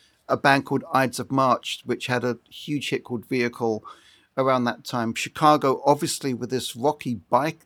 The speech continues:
this band of biker dudes, you know, with cut-off denim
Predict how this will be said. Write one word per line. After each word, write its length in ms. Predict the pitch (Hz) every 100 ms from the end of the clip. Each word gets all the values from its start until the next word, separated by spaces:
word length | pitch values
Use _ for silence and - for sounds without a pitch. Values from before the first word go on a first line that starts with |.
| -
this 160 | 127 -
band 440 | _ 113 139 156
of 180 | 131 -
biker 380 | 120 160 165 165
dudes, 640 | 123 113 101 - - - - _ _
you 120 | 135
know, 140 | 147 120
with 220 | 120 -
cut-off 420 | - - 131 -
denim 420 | - 135 127 127